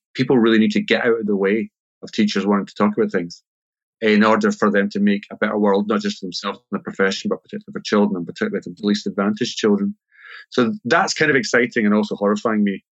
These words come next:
And I guess more, more personally, I've got another, I've got another couple of books coming out. So we've got Running the Room is doing great, and it's, it's flying off the shelves, and I'm just, I'm so, so honoured that it is. I've got a companion guide coming out just before Christmas,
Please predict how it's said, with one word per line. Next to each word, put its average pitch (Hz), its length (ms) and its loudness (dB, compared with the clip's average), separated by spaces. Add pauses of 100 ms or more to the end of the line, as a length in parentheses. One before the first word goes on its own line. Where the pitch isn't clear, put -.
(520)
And 117 80 -2
I 120 60 2
guess 127 240 0
more, 107 140 -2 (320)
more 113 180 0
personally, 107 640 -4 (560)
I've 101 160 2
got 107 180 0
another, 101 400 4
I've 113 100 -4
got 107 120 -6
another 101 160 0
couple 104 180 0
of 95 60 -2
books 107 220 -2
coming 113 240 2
out. 104 160 0
So 107 100 -4
we've 104 100 0
got 101 120 -4
Running 135 280 4
the 110 80 4
Room 107 200 2
is 104 60 0
doing 104 200 2
great, 101 320 0 (1000)
and 104 160 2
it's, 110 220 -2
it's 117 140 -4
flying 123 180 4
off 135 140 2
the 117 40 -2
shelves, 110 380 2
and 104 80 4
I'm 98 80 2
just, 104 240 -4
I'm 107 100 -2
so, 127 300 0
so 110 460 0 (240)
honoured 104 320 0
that 98 100 0
it 95 180 2
is. 104 220 -2 (340)
I've 104 60 -8
got 110 120 0
a 107 40 -8
companion 117 500 2
guide 104 300 2
coming 98 240 -6
out 92 160 -6 (260)
just 101 140 -10
before - 180 -10
Christmas, - 460 -6